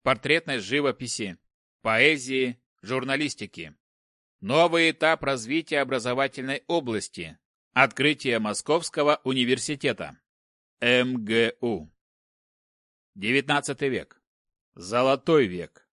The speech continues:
Патриотический подъем. Укрепление русской национальной культуры. Рост уровня образования населения.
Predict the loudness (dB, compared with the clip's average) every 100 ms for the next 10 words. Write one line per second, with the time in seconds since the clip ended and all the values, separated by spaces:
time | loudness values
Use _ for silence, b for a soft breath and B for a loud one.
0 | _ _ _ _ _ _ _ _ _ _
1 | 0 2 4 4 4 -2 -2 -4 -4 -2
2 | -2 0 0 0 -6 _ _ _ -4 0
3 | -2 0 -2 -4 -2 -2 -2 -2 -4 -4
4 | -2 -4 -2 -2 0 0 -2 -2 -4 0
5 | 0 0 -4 -12 _ _ _ 0 0 0
6 | -2 2 2 0 -2 -2 -2 -2 -2 -2
7 | -2 -4 -4 -2 -2 -4 -8